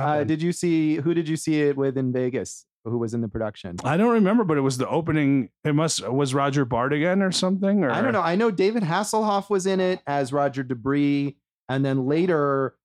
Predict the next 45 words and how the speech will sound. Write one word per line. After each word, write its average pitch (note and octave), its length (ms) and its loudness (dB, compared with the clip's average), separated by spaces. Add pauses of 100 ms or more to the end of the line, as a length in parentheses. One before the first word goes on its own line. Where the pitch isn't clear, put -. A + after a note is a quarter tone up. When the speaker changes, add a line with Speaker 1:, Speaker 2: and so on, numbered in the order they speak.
Speaker 1:
uh, B2 140 0
Tony D#3 320 0
Danza A#2 760 -4
was G#2 300 -6
the A2+ 80 -8
big G2 200 -8
star F#2 300 -6
in F#2 80 -8
it, F#2 120 -10
who G2 420 -6 (100)
I A#2 120 -6
don't C3+ 180 -4
know B2 140 -4
if A2 100 -10
he A#2 100 -4
played. - 180 -2
Speaker 2:
Oola! F3 880 4
<laughs> - 80 -4 (1900)
Speaker 1:
Knew A3 300 4
we G#3+ 160 4
gotta E3 220 4
get D#3 180 2
an C#3+ 160 2
impression D3+ 480 0
in C3 80 0
there B2+ 180 0
somewhere. B2 560 -2 (720)
Speaker 2:
Um, E3 380 4 (300)
I E3+ 140 4
saw D3+ 340 4
with C3+ 100 4
whoever C3+ 400 2
the A#2 120 2
opening A2 400 -2
cast A#2+ 260 -2
Speaker 1:
Yeah, E3+ 320 2
Speaker 2:
was. - 0 -
Speaker 1:
well, D#3+ 100 2 (140)
that - 40 2
wouldn't F#3+ 180 2
have D3+ 80 -2
been C#3 160 0
Tony B2+ 240 -2
Danza, A2 640 -4
um, G2+ 500 -4